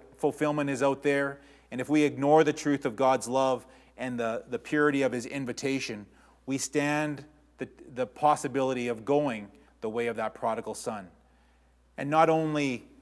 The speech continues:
then not being able to love others, but simply not receiving the Father's love that transforms us and prepares us and comforts us to be able to live loved ourselves and loving those around us.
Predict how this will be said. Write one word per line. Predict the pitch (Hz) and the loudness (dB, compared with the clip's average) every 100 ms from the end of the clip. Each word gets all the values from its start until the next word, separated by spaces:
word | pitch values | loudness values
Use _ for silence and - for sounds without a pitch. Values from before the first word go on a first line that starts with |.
| _ - | _ -2
then | 151 143 | 0 2
not | 147 151 156 | 4 2 2
being | 151 147 | -2 0
able | 147 147 | 0 0
to | 147 | 2
love | 143 143 139 | 6 6 8
others, | 165 170 156 143 | 8 8 4 2
but | - 143 | -2 -2
simply | 175 180 160 151 | 0 0 2 2
not | 151 165 151 | 4 2 2
receiving | 143 - 175 175 175 160 - - _ _ _ | -2 0 0 2 2 -2 -10 -20 _ _ _
the | 135 | 0
Father's | - 160 160 147 | 8 8 10 6
love | 131 156 160 | 6 8 8
that | 156 147 | 6 2
transforms | - 165 156 - - 175 185 135 | 0 0 -2 -4 2 2 2 2
us | 147 143 - - _ _ - | 2 2 -6 -12 _ _ -8
and | 147 | -8
prepares | - 147 139 - 175 190 165 | -2 -2 -2 0 4 4 2
us | 131 92 - - _ _ _ - | 0 -2 -6 -14 _ _ _ -8
and | 139 131 | -6 -6
comforts | - - 208 190 - | -2 2 2 2 2
us | 139 135 - - - _ - | 2 2 -4 -14 -20 _ -8
to | 135 | -4
be | 135 143 | 0 2
able | 147 139 | 2 0
to | - 143 123 | 0 -2 0
live | 120 143 143 113 - - - | 4 4 4 0 -16 -20 -8
loved | 113 147 151 | 4 6 6
ourselves | 147 135 143 135 131 127 - _ _ _ _ _ | 4 2 0 0 -2 -4 -18 _ _ _ _ _
and | 110 110 | -12 -4
loving | 120 123 123 113 | -2 -2 -2 -2
those | 117 113 107 - - _ _ _ _ 110 | 0 0 -2 -8 -18 _ _ _ _ -6
around | 104 110 110 95 | -4 -4 -6 -8
us. | 90 - - | -12 -16 -20